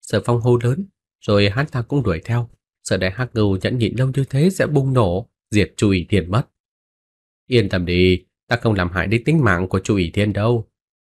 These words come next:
Đại Hắc Ngưu vèo vèo vài cái, đã biến mất dạng rồi. Khi Sở Phong quay trở về, đúng lúc nhìn thấy Lưu Thi Vận đang trêu đùa anh bạn nhỏ Hoàng Ngưu đáng yêu, nhéo nhéo khuôn mặt của nó mà nói,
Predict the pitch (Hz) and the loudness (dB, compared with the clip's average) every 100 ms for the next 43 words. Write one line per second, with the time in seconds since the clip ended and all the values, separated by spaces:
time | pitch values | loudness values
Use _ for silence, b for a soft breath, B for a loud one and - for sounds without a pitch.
0 | _ _ _ _ _ 110 127 127 120 117 | _ _ _ _ _ -2 0 2 4 4
1 | 107 98 87 95 90 87 98 98 - 113 | 2 -2 -2 -2 -2 -2 -4 -4 -4 -2
2 | 175 - _ _ 101 98 95 107 147 - | -2 -6 _ _ -2 0 2 2 0 -2
3 | - 90 92 85 85 _ _ _ _ _ | -8 -8 -6 -8 -8 _ _ _ _ _
4 | _ _ _ _ _ _ _ _ - 104 | _ _ _ _ _ _ _ _ 0 2
5 | 98 - 92 104 98 101 - 85 80 90 | 2 -2 -4 -4 -4 -4 -4 -6 -4 -4
6 | 80 - _ _ _ _ 117 120 147 107 | -4 -8 _ _ _ _ -2 0 0 0
7 | 92 113 123 107 98 98 90 92 - - | -2 -2 -2 -2 -2 -4 -2 -6 -8 -8
8 | 101 95 92 98 87 92 85 - _ _ | -6 -6 -4 -4 -2 -4 -4 -8 _ _
9 | 131 - 101 101 85 95 95 113 120 127 | -8 -4 -4 -4 -4 -4 -2 -2 -2 -4
10 | 180 156 156 - _ _ _ _ _ 107 | -2 0 -2 -4 _ _ _ _ _ -4
11 | 101 104 131 - 95 92 - 107 85 95 | -2 -2 -4 -2 -2 -4 -4 -4 -4 -2
12 | 139 214 - - 85 87 117 | -2 -2 -8 -10 -8 -4 -2